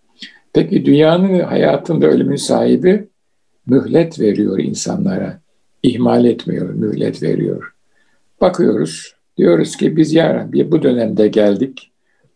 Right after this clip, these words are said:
Bize bir kader biçtin, eyvallah. Ee, bizi muhafaza buyur. Bize küçük kaçış noktaları ihsanı inayet eyle ve bizi muhafaza eyle.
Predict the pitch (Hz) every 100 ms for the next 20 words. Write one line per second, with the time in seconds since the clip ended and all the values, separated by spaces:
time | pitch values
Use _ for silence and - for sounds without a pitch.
0 | - 135 135 143 147 - 123 123 135 -
1 | 110 - - - 208 127 110 98 104 -
2 | - _ _ _ _ _ _ - 143 143
3 | 165 180 156 156 147 143 131 135 113 104
4 | 127 - _ _ _ _ - 160 175 208
5 | 208 165 208 202 - - _ _ _ -
6 | 151 - 185 - 131 - 127 120 113 104
7 | - - 117 113 107 107 104 104 104 104
8 | 101 92 113 175 185 _ _ _ 165 135
9 | 131 165 147 127 117 113 110 101 90 82